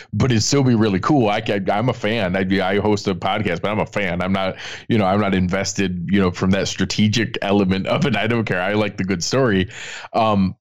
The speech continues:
now, I will say Joe Marino and, uh, Bruce Nolan did a really good discussion on that, and they talked about how, you know, Trayvon Diggs might be a little bit raw. We're not really sure. You know, he's trading positions.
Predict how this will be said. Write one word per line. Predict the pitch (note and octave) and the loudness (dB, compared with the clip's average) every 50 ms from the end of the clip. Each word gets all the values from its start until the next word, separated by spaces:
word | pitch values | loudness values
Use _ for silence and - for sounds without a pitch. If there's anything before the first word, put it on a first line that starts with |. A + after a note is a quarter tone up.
| - | -4
now, | - B2+ A#2 | -2 0 2
I | A2 G#2+ | 2 2
will | G#2+ B2+ G#3 A3 A3+ | 2 4 4 2 2
say | - - A#2 G#2+ G#2+ G2+ G#2+ - - - _ - - | 2 0 0 0 0 0 -2 -4 -20 -20 _ -12 -6
Joe | G#2+ - C#3 D3+ | -2 0 2 2
Marino | F3 F3+ D#3 C#3 C#3 C#3 C#3+ C#3 C#3 C#3 C3+ C3+ | 2 4 4 4 4 4 4 4 4 4 4 2
and, | - - G#2+ G#2 G#2 G#2 G#2 G2+ G2+ - | 2 0 -2 0 0 2 2 2 2 2
uh, | F#2+ F#2+ - | 2 2 2
Bruce | F2 G#2+ A2 G#2+ - | 2 2 2 2 2
Nolan | - G#2+ G2+ G2+ G2 F#2 | 2 2 4 4 4 4
did | F2+ G2 F#2+ | 2 2 2
a | F#2+ | 4
really | F#2+ G2 G#2 G#2 G#2 | 4 4 4 4 4
good | G2 F#2 G2+ | 4 2 2
discussion | F#2 F#2+ G2 - - G2+ G2+ - - G#2+ | 2 2 0 0 -2 -2 -2 0 0 0
on | G#2 G2+ G2+ G#2 | 2 2 4 2
that, | G#2 G#2 G2+ F2 | 2 2 0 0
and | G2 | 0
they | F#2+ F#2 | 0 0
talked | - A2 G#2 G2 - | 0 0 0 0 0
about | G2 F#2+ G2 F2+ - | 0 2 2 2 0
how, | G2 G2 F#2+ F#2+ F#2+ F#2+ F#2 F#2 - - - - _ _ - | 0 0 2 2 2 0 0 -2 -6 -18 -20 -20 _ _ -2
you | - A2 A2 | 0 2 4
know, | G#2+ G2+ F#2+ G2 G2 | 4 4 4 2 2
Trayvon | F#2+ - G#2+ G2 F#2 G2 F#2+ | 0 0 0 0 2 2 2
Diggs | F#2 F#2+ F#2 F#2 F#2+ | 2 0 0 2 0
might | G2 F2+ F2 | 0 2 2
be | F#2 | 2
a | F#2 | 2
little | F#2 F#2 F2+ | 4 2 2
bit | F2+ F2 E2 | 2 2 2
raw. | D#2 G#2+ B2 C3 C3 C3 C3 B2+ | 2 4 4 4 4 4 4 4
We're | A#2+ G#2+ G#2 | 4 2 2
not | G2 F#2+ F2+ E2 | 2 2 0 0
really | F#2 F#2 F2+ F2+ | 0 2 2 0
sure. | E2 - - - B2+ B2+ B2 A#2+ A#2 A#2 A2+ A2 | 0 0 0 2 2 2 2 2 2 2 2 2
You | G#2+ G2+ | 2 2
know, | F#2+ | 4
he's | F#2 F2+ F#2 | 2 2 2
trading | - - - G2+ F#2+ F2+ F2+ E2+ | 0 -2 -2 0 0 0 0 0
positions. | - F#2 F#2 A2+ C3 B2 - G#2 G2 F#2+ F#2+ - | 0 0 0 0 0 0 0 2 2 2 2 0